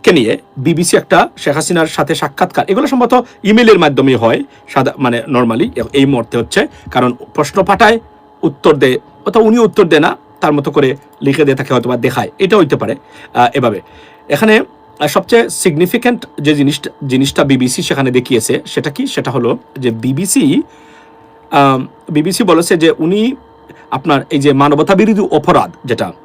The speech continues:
বা হত্যাকাণ্ড সেটা উনি ডিনাই করেছেন, অর্থাৎ উনি এটাতে জড়িত না, উনি এটা বলেছেন। বিবিসি এবং সবচেয়ে সুন্দর যে জিনিসটা আমার ভালো লেগেছে, বিবিসি কিন্তু তাকে অথরিটারিয়ান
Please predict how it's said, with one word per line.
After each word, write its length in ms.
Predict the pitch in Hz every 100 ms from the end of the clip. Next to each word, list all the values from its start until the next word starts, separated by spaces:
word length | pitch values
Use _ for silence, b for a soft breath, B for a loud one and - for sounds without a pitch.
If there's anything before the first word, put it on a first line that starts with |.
| -
বা 240 | 139 - -
হত্যাকাণ্ড 480 | 139 - - 107
সেটা 340 | 143 131 165 349 - - -
উনি 140 | 135 120
ডিনাই 300 | 131 113 110
করেছেন, 360 | 101 92 98 -
অর্থাৎ 240 | - -
উনি 160 | 180 -
এটাতে 280 | 123 113 151
জড়িত 300 | 131 113 110
না, 160 | 98 - -
উনি 100 | 131
এটা 120 | 113
বলেছেন। 340 | 110 95 - 80 - - - - - - - - - - - B B B B B B 131
বিবিসি 480 | 143 165 190 247 180
এবং 260 | 170 170 - -
সবচেয়ে 380 | - 208 - 233 - -
সুন্দর 460 | - 240 214 240 214
যে 120 | 190
জিনিসটা 400 | 143 117 - 139
আমার 260 | 143 131
ভালো 180 | 131 131
লেগেছে, 380 | 113 107 131 160 135
বিবিসি 680 | 120 117 135 135 156 -
কিন্তু 240 | 233 202 196
তাকে 320 | 175 - 233 - - -
অথরিটারিয়ান 840 | 147 143 170 180 180 180 143 160